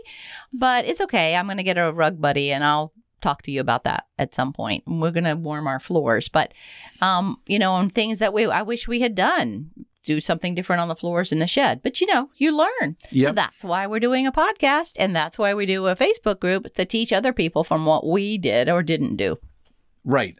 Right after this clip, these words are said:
Speaker 2: That's exactly right.
Speaker 1: And that's
Speaker 2: Le-,
Speaker 1: all I'm gonna say about
Speaker 2: learn
Speaker 1: it.
Speaker 2: from our experience.
Speaker 1: Exactly.
Speaker 2: Both good and bad.
Speaker 1: <laughs> Right. <laughs> Right. Some were good, some
Speaker 2: Is
Speaker 1: were
Speaker 2: that it
Speaker 1: bad.
Speaker 2: for your shed?
Speaker 1: Um, I did wanna say the couple of, I, t-, I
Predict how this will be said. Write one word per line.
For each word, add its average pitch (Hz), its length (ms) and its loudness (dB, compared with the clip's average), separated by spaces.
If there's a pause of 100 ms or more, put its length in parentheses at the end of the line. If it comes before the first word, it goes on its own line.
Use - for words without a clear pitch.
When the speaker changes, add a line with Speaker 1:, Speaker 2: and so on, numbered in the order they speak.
Speaker 2:
That's 113 180 -2
exactly 156 380 2
right. 190 260 0 (420)
Speaker 1:
And 165 160 0
that's 254 160 2
Speaker 2:
Le-, 302 60 0
Speaker 1:
all 262 140 2
I'm 254 120 0
gonna 240 160 -2
say 254 160 -2
about 240 100 4
Speaker 2:
learn 160 280 2
Speaker 1:
it. 180 60 -6
Speaker 2:
from 196 160 -4
our 190 160 2
experience. - 720 -4
Speaker 1:
Exactly. 180 400 -8 (360)
Speaker 2:
Both 143 280 0
good 165 180 0
and 180 200 -4
bad. 95 260 -10 (160)
Speaker 1:
<laughs> 226 160 2
Right. 202 480 2
<laughs> - 140 -6 (540)
Right. - 160 -6 (180)
Some 120 300 -2
were 220 80 2
good, 339 400 0
some 151 100 0
Speaker 2:
Is 135 80 0
Speaker 1:
were 147 60 4
Speaker 2:
that 139 80 0
it 180 120 2
Speaker 1:
bad. 131 300 -8
Speaker 2:
for 165 80 -2
your 160 160 4
shed? 196 600 2
Speaker 1:
Um, 226 1500 2
I 220 200 -4
did 359 240 -2 (120)
wanna 320 260 2
say 139 720 0
the 165 100 0
couple 220 340 -2
of, 202 140 -8 (100)
I, 165 120 2
t-, 208 180 -6
I 160 260 0